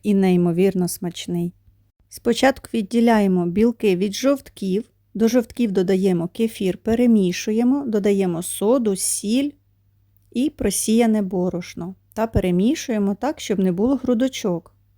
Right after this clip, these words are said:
До білків додаємо трішки солі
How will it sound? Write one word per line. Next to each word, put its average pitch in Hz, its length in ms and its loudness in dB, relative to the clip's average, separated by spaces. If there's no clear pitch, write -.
До 220 160 2
білків 254 460 2
додаємо 208 600 4
трішки 247 460 -6
солі 190 560 0